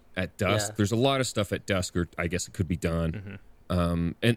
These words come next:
Speaker 3: It's a, yeah, it's a, it's a gray blue movie with the exception of the other time period
Speaker 2: Yep.
Speaker 3: where they very specifically give it this
Speaker 2: It's
Speaker 3: warm
Speaker 2: hyper warm.
Speaker 3: tone so that they just, it, it's an immediate way to know that, oh yeah, we're, we're, um,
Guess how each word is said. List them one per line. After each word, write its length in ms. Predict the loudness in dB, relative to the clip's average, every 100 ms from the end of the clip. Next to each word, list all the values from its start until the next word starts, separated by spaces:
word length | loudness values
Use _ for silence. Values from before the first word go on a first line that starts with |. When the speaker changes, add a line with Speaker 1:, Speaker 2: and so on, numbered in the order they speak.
| 0
Speaker 3:
It's 180 | 2
a, 80 | 2
yeah, 220 | 6 6
it's 160 | 6 8
a, 180 | 6 4
it's 140 | 0
a 60 | -2
gray 580 | 2 4 6 6 6 4
blue 480 | 4 4 6 6
movie 500 | 4 4 2 2 -2
with 180 | -2 -4
the 100 | -4
exception 500 | -2 2 2 2 -2 -2
of 180 | -2
the 160 | -4 -2
other 260 | -2 -4 -4
time 380 | -6 -4 -4
period 340 | -4 -2 0 0
Speaker 2:
Yep. 160 | -2
Speaker 3:
where 160 | -4 -2
they 180 | -2 -2
very 260 | -2 -2 -4
specifically 680 | -4 0 2 2 -2 -2
give 200 | -2 -2
it 100 | -4
this 160 | -6 -8 -4
Speaker 2:
It's 100 | 2
Speaker 3:
warm 120 | 2
Speaker 2:
hyper 120 | 4
warm. 60 | 2
Speaker 3:
tone 380 | 2 0 0 -2
so 160 | 0
that 220 | 0 0 -4 -20 -20 -20 -20 0
they 100 | 4
just, 280 | 6 4 2 -6
it, 240 | 0 0 4
it's 240 | 2 2
an 80 | 0
immediate 440 | 0 0 2 2
way 240 | 2 2 2
to 160 | 0
know 540 | -2 0 2 0 0 -2
that, 240 | -2 -2 -6 -16 _ -16 -2
oh 220 | 0 2
yeah, 160 | 0
we're, 280 | 0 0 0
we're, 400 | -2 -2 2 2
um, 320 | 2 0 -6